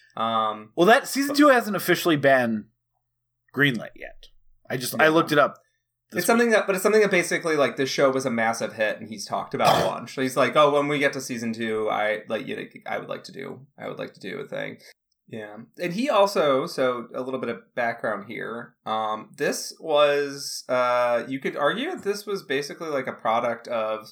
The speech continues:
Speaker 1: uh, Shape of Water being such a big, uh, critical and financial hit. Um, and that's kind of the arc of Del Toro's career, right? Is, like, he,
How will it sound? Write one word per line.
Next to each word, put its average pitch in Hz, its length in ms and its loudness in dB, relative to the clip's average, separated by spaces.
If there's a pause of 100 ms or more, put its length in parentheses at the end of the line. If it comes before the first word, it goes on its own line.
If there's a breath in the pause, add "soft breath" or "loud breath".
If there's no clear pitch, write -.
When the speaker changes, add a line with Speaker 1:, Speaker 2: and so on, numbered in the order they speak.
(280)
Speaker 1:
uh, 113 200 0
Shape 113 260 -4
of 110 80 -8
Water 107 320 -4
being 110 480 -8 (320 soft breath)
such - 220 -4
a - 20 -10
big, 143 300 -4
uh, 107 480 2
critical 135 600 -2
and 110 380 -4
financial 143 380 -2
hit. - 260 -6 (640)
Um, 113 640 0 (100)
and 135 120 -2
that's 143 240 0
kind 127 240 -4
of 127 60 -2
the 127 80 -2
arc 120 200 0
of 151 100 -8
Del 123 140 -2
Toro's 139 320 -6
career, 110 480 -8
right? 110 340 -2
Is, 117 160 -12
like, 107 260 -4
he, 107 500 -12